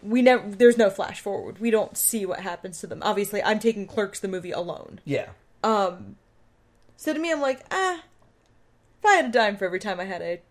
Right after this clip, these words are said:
Speaker 1: guy friend who was like, "Yeah, I'm gonna get my life together."
Speaker 2: I mean, I know a lot of people <laughs> like that as well. So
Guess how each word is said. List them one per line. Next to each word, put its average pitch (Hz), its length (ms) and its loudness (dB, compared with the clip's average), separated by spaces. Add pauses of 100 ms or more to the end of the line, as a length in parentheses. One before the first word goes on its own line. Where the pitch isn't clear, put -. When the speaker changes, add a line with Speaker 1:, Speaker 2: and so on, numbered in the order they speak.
(180)
Speaker 1:
guy 185 260 2
friend 185 380 -8
who 196 120 -8
was 196 160 -6
like, 226 180 -8
"Yeah, 311 120 -4
I'm 285 60 -2
gonna 285 120 -2
get 285 140 -6
my 269 80 -6
life 277 240 -6
together." 214 500 -8 (1500)
Speaker 2:
I 254 100 8
mean, 262 400 0 (1500)
I 214 140 12
know 190 240 8
a - 20 8
lot 156 240 12
of 147 80 -2
people 156 480 0 (340)
<laughs> 554 300 -2
like 196 380 6
that 147 200 10
as 139 160 0
well. 117 440 4 (240)
So 156 240 0